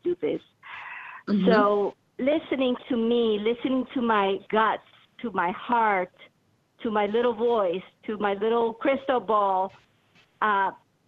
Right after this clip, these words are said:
Speaker 1: that it would have made a whole different, uh, uh, life for me.
Speaker 2: Well, and that, that makes a lot of sense because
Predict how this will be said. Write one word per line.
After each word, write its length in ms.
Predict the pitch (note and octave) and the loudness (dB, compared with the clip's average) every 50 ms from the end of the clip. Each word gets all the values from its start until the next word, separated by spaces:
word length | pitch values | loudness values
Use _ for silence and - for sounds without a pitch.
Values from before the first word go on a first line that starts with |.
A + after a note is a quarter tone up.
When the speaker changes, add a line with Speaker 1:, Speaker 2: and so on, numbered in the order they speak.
| _ - - - - | _ -20 -20 -6 -2
Speaker 1:
that 180 | C4 B3 A3 - - | 0 0 0 0 -2
it 200 | D3+ F3+ B3+ G3+ | -4 -6 -6 -6
would 200 | G#3+ B3+ C4+ B3+ | -4 -4 -2 -2
have 200 | B3 C4 A#3 G#3+ - - | 0 -2 -2 -2 -4 -6
made 260 | G#3 G#3+ G3+ G3 - - | -2 -2 -2 -2 -2 -4
a 80 | - G3 | -4 -4
whole 500 | F3+ - - - A3 G#3+ G#3+ G#3+ G#3 G#3 | -6 -8 -4 0 2 2 4 2 2 0
different, 540 | G#3 G#3 G3+ F#3 - - G3+ F3+ F3 F#3 - - - - _ _ - - - - - - _ | 0 -2 -2 -2 -2 -2 0 0 0 -2 -6 -10 -18 -20 _ _ -20 -20 -18 -18 -18 -8 _
uh, 640 | - G3 F#3+ F#3 F3+ F3 E3+ E3+ D#3+ D#3+ D#3+ - - - - - _ _ _ - | 2 2 4 4 4 2 2 0 0 0 -2 -2 -4 -6 -12 -20 _ _ _ -6
uh, 320 | - F3+ F3 F3 E3+ F3 - - | -2 -2 0 0 -2 -2 -4 -4
life 300 | G3+ G3 F#3 F3 F3 F3 - - | -2 0 0 0 0 -2 -4 -6
for 120 | E3 D#3+ | -6 -4
me. 280 | E3 E3+ D3 E3+ - - _ _ _ _ _ _ _ _ _ _ _ _ _ _ _ _ - - - - - - - - - - | -4 -4 -6 -6 -10 -14 _ _ _ _ _ _ _ _ _ _ _ _ _ _ _ _ -12 -10 -10 -10 -12 -18 -20 -20 -8 0
Speaker 2:
Well, 340 | A#3 B3+ C4+ C4+ C4+ C4+ B3 | 2 4 6 6 6 4 4
and 280 | - G#3+ B3 A#3+ A#3+ B3 | 4 2 2 2 2 2
that, 320 | B3 B3 B3+ - - - - - - | 4 4 2 2 0 -4 -12 -14 -8
that 180 | - A#3 A#3+ - | -2 0 0 2
makes 240 | B3 B3+ B3+ - - | 2 2 0 0 -2
a 40 | A#3+ | 0
lot 180 | A#3 G#3+ F#3+ | 2 2 2
of 60 | F#3 | 0
sense 360 | F3+ - B3+ B3 F#3 - - - | 0 0 0 0 0 -2 -6 -8
because 560 | - G#3 G#3 G#3 A3 G3+ F#3 - - - | -8 -4 0 0 0 0 0 -4 -8 -4